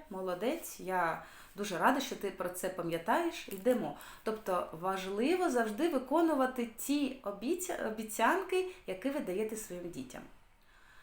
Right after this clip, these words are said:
А якщо вона не згадала про цю машинку, то ви не купуєте, тому що вона не була для неї, е, важливою, розумієте? Тобто це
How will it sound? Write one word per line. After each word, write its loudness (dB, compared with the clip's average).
А 2
якщо 4
вона 6
не 6
згадала 8
про -2
цю -4
машинку, -6
то -8
ви -8
не -4
купуєте, 2
тому 6
що 0
вона 6
не 8
була 8
для 4
неї, 6
е, -6
важливою, 4
розумієте? 2
Тобто -2
це 2